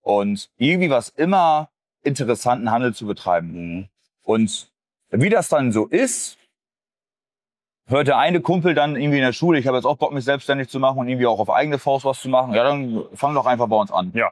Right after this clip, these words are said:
Speaker 1: Einfach immer laissez-faire und einfach auch direkt voll in die Verantwortung rein. „Warum sind wir anders als du? Let's go.“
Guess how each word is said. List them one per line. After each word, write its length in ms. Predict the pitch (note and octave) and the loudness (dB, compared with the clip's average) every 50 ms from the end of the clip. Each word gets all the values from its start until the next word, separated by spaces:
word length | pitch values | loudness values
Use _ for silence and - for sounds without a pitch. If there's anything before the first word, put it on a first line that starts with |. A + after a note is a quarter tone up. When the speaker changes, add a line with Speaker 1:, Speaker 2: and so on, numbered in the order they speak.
| - _ | -4 _
Speaker 1:
Einfach 320 | - C3 D3+ E3 F3+ E3 | -2 0 0 2 0 0
immer 140 | D3 D#3 C#3+ | 2 0 0
laissez-faire 840 | C3+ C3 D3 F3+ - - F3+ D3+ - D3+ D3 D3+ F3 G3 A#3 - - | 2 2 0 0 0 0 -2 0 0 0 2 4 4 4 4 2 0
und 120 | - A#2 B2+ | 0 0 0
einfach 160 | D3 D#3 D#3+ | 2 2 0
auch 80 | D3 C#3 | 0 0
direkt 280 | C3+ D3 D3 D3 - | 0 -2 -2 -2 -2
voll 180 | - E3 E3+ E3+ | -2 -2 0 0
in 60 | E3 | 0
die 80 | D#3+ D3 | 0 0
Verantwortung 480 | - D3+ D#3+ F3 D#3 D#3+ D3+ D3+ D3+ | 2 2 2 2 0 0 0 0 0
rein. 320 | C3 C#3 D3 D3+ D3 C#3+ B2 | 2 2 2 2 2 2 2
„Warum 580 | C3 C#3+ D3+ D#3 D3 C#3 C#3 A#2+ F#2+ D2 F#2 - _ _ _ _ | 2 2 2 0 -2 -4 -6 -8 -8 -10 -14 -18 _ _ _ _
sind 200 | - - C3+ B2+ | -4 -2 0 2
wir 140 | C3+ C3+ C#3+ | 2 2 4
anders 200 | E3+ F3+ F3 E3+ | 4 4 2 2
als 160 | D#3+ D3 A#2 | 0 0 0
du? 280 | C#3+ D3+ D3+ D3+ D#3 C#3+ - _ _ _ _ _ _ | 2 2 2 2 0 -2 -4 _ _ _ _ _ _
Let's 220 | A2+ A#2 G#2 - | -2 -2 -2 0
go.“ 340 | - A2+ F#2+ F2+ F2+ F2 | 0 2 2 2 2 0